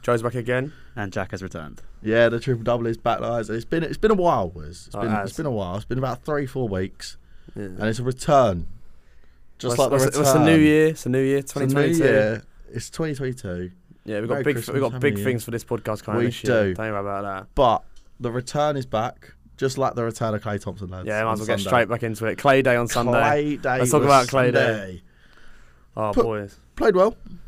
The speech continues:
Speaker 1: He
Speaker 2: Yeah.
Speaker 1: did,
Speaker 3: I thought
Speaker 1: yeah.
Speaker 3: he played quite
Speaker 1: Got
Speaker 3: well.
Speaker 1: the first bucket.
Speaker 3: Yeah, first
Speaker 1: That's what it's
Speaker 3: bucket.
Speaker 1: about.
Speaker 3: Uh, very difficult first
Speaker 1: Mm.
Speaker 3: bucket as well.
Speaker 1: Yeah.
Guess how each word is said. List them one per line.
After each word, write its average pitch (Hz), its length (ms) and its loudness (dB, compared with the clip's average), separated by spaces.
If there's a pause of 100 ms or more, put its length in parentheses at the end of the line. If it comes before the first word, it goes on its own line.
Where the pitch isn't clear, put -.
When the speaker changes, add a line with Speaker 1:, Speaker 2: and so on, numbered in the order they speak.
(320)
Speaker 1:
He 127 80 -2
Speaker 2:
Yeah. - 60 0
Speaker 1:
did, 170 180 2
Speaker 3:
I - 20 -8
thought 151 100 4
Speaker 1:
yeah. 147 80 6
Speaker 3:
he - 60 0
played 147 160 -2
quite 147 100 0
Speaker 1:
Got 165 60 4
Speaker 3:
well. 147 60 2
Speaker 1:
the 156 60 0
first 151 300 2
bucket. 147 340 -4 (140)
Speaker 3:
Yeah, 135 180 0
first 180 260 4
Speaker 1:
That's 139 120 -2
what 139 80 2
it's 127 100 2
Speaker 3:
bucket. - 60 2
Speaker 1:
about. 127 340 2 (180)
Speaker 3:
Uh, 120 280 -2
very 143 240 -2
difficult 113 340 -6 (200)
first 113 180 -4
Speaker 1:
Mm. 110 80 -4
Speaker 3:
bucket 101 160 -6
as 98 60 -8
well. 90 260 -10
Speaker 1:
Yeah. 117 140 -4